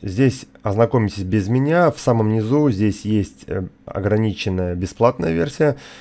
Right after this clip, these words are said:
То, что не включено в бесплатную версию, помечено красным крестиком. Можете сами ознакомиться и прямо сейчас скачать.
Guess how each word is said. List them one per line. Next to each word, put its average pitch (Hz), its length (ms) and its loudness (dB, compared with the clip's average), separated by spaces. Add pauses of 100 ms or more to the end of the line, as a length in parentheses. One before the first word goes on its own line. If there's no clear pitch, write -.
(260)
То, 110 140 4
что - 160 0
не 101 160 2
включено 104 460 0
в 92 60 0
бесплатную 95 480 -2
версию, 92 420 -2 (360)
помечено 98 500 -2
красным 95 540 0
крестиком. 151 640 -2 (220)
Можете 101 360 -6
сами 95 280 -2
ознакомиться 135 580 -2
и 127 140 -2
прямо 110 340 2
сейчас 104 300 -4
скачать. 92 400 -6